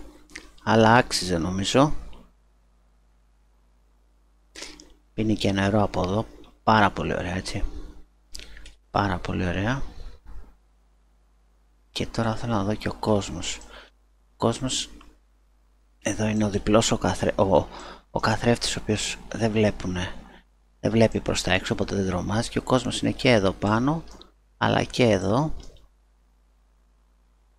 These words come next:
Πάρα πολύ ωραίο. Ε, εδώ να βάλω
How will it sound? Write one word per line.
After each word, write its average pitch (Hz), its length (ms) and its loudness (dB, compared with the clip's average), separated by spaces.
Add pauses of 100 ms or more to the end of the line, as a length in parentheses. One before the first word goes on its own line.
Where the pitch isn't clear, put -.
(260)
Πάρα 110 240 2
πολύ 95 240 -2
ωραίο. 107 340 -2 (1500)
Ε, 110 360 2
εδώ 113 280 4
να 110 220 2
βάλω 101 400 2